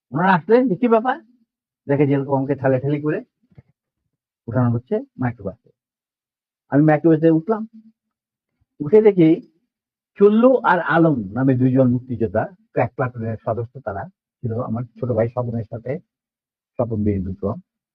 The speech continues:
ওদেরকেও মারতে মারতে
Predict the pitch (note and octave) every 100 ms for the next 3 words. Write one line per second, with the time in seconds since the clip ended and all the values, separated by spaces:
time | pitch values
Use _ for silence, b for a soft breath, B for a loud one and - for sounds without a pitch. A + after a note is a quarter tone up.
0 | _ _ _ _ _ _ _ _ _ F3+
1 | F#3 G#3+ G3+ G#3+ F#3+ E3+ - F#3 E3+ G3
2 | A3+